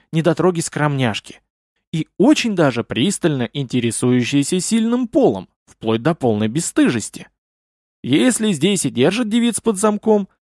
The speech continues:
то открывается он любой шпилькой. Бедолага-епископ пытается поднять нравы на высоту местного Эвереста. Но пока что даже в его общине они на уровне укатанной горки. А про бакайцев лучше вообще помалкивать.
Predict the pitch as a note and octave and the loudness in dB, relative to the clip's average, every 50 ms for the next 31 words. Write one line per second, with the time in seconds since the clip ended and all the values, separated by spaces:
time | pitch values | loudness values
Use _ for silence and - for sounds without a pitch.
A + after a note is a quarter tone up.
0 | _ - D3+ B2 A2+ - - A#2 A2+ A2 G#2 G#2+ B2+ D#3 E3+ E3+ D3+ - - D3 | _ 2 2 2 2 0 -4 -2 -2 0 2 2 2 2 2 0 0 0 0 0
1 | C#3+ C3+ A#2 A2 G#2+ G#2 A#2+ F#3+ A3 - - - - A3+ G#3 D3 B2 - - - | 0 2 0 0 0 2 2 2 2 2 -2 -2 0 0 0 0 -2 -6 -10 -14
2 | - _ _ _ _ _ _ - C#3+ C#3 C#3+ C3+ C#3 C#3 C#3+ D3+ D#3 D#3 C#3+ D3+ | -14 _ _ _ _ _ _ -2 0 0 2 4 4 4 4 4 2 2 4 4
3 | C#3+ C#3+ C#3+ - - G3 F#3+ D#3+ - - - - _ _ - D#3+ - G3 G3 G3+ | 4 4 2 2 0 0 0 0 -2 -4 -10 -16 _ _ -4 -2 0 0 2 2
4 | F#3+ - - F#3 - - F#3 F3 F3 G3 G3+ G3 D3+ E3+ F3 F3+ G#3 A3 G3+ C#3+ | 0 0 -2 -2 0 0 0 2 2 2 2 2 2 2 2 2 4 2 2 2
5 | A#2+ A#2 A#2 C3 D#3+ F#3+ - - G#3 - - A3+ G#3+ G#3+ A3+ A3+ G#3+ - - G#3+ | 2 0 0 2 0 0 0 0 -2 0 0 0 2 4 2 2 2 0 0 0
6 | G3 G#3+ G#3+ G#3 A3 A#3 G3+ F#3+ C3 A2 - - - E2 D#2 - _ _ _ _ | 2 4 4 4 4 4 4 2 0 0 -2 -4 -8 -12 -12 -14 _ _ _ _
7 | _ _ _ _ D3 C#3+ C3+ A#2+ C3+ C3 - - D#3+ D#3 - - D#3 D3 C3+ D3+ | _ _ _ _ -2 -2 0 2 0 0 2 2 0 0 2 0 0 0 2 2
8 | D#3 C#3+ E3 D3+ C3+ C3 D#3 D3+ D3+ F3+ G3 G3+ G3 - - - - G#3 F#3+ D3 | 2 2 2 0 2 0 0 2 4 4 2 2 2 0 -2 0 0 2 2 0
9 | B2 G#2+ - - C3 C#3 D#3+ F3 G#3+ A3+ E3 C3 D#3 F#3+ A3 A#3+ A#3+ A3+ G3+ G#3+ | 0 -2 -4 -2 -2 0 2 2 2 2 2 2 2 4 4 4 4 4 4 4
10 | A3 G#3+ F#3+ - G#3+ G3+ - - F#3+ F#3+ F#3+ F#3+ F3 D3 D3 C#3+ A#2+ G2+ - - | 2 2 2 2 0 0 2 0 0 2 0 0 0 2 2 2 2 2 -2 -8
11 | F#2+ - _ _ _ _ _ _ _ - C3 B2+ - D#3 C#3 C#3+ D#3 - - G3+ | -16 -16 _ _ _ _ _ _ _ -4 -2 0 0 0 2 0 0 0 0 0
12 | G3+ F3 - - - - _ _ _ - A#3 C4 A3+ - - F3 D3 D3+ C#3+ C3+ | 0 0 0 -4 -8 -10 _ _ _ -2 0 0 2 2 2 2 2 2 2 0
13 | - - B2 - - C#3 D3 D3+ C3 A#2 A2 - - G2+ G2 - - - | 0 -2 -2 0 0 0 2 2 2 2 0 -2 -6 -8 -8 -10 -12 -20